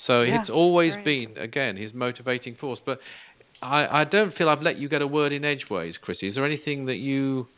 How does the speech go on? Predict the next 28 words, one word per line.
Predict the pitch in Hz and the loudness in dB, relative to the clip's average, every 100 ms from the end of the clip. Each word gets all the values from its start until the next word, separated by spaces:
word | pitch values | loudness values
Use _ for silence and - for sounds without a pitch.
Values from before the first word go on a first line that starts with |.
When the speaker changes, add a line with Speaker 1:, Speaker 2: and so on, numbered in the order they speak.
| _ _ _ _ _ | _ _ _ _ _
Speaker 1:
are | 110 | -4
wanting | 123 143 139 | -2 -2 -4
to | 127 - | -8 0
say | 147 | 0
at | 101 | 2
this | 131 - | -4 -8
point? | - 147 202 - - _ _ _ _ _ _ _ _ _ _ _ _ | -6 -4 -4 -6 -20 _ _ _ _ _ _ _ _ _ _ _ _
Speaker 2:
Oh, | 262 269 233 185 170 - | 12 12 12 12 4 -4
um, | - 208 196 185 - _ - | 2 2 0 -8 -16 _ -20
no, | - 180 220 214 | -12 -6 -4 -2
I | 185 | -4
think, | - 196 - - | -8 -18 -16 -10
um, | 185 185 190 190 _ _ - - _ - | -10 -10 -14 -16 _ _ -16 -16 _ -8
these | 196 180 | -8 -4
revelations | 185 196 180 208 233 196 180 | 2 2 4 0 -2 -8 -12
have | 175 | -12
been | 175 170 | -12 -6
very, | 196 180 | -4 -4
very | 196 175 196 | -6 -10 -10
interesting. | 165 - 190 - 165 - - - - - | -12 -12 -10 -10 -12 -14 -20 -18 -20 0
Uh, | 165 160 | 2 2
not | 185 226 - | 2 0 2
something | 214 190 | -2 0
I've | 180 202 | 0 0
Speaker 1:
Mm. | 185 | 0
Speaker 2:
really | 196 220 185 - - | -4 -4 -6 -12 -6
thought | 262 285 | -6 0
about | 170 156 | 2 2